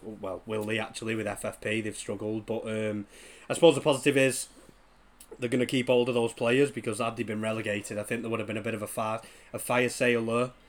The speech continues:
Uh, maybe not to, you know, the top Premier League clubs,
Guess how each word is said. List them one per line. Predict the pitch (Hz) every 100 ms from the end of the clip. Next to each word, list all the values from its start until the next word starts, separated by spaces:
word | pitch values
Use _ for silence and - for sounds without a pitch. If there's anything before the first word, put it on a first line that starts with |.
| - - -
Uh, | 110 113 120
maybe | 139 143 127
not | 117 113
to, | - 110
you | 101
know, | 104
the | 98 107
top | - 131 -
Premier | 117 110
League | 107 101
clubs, | - 107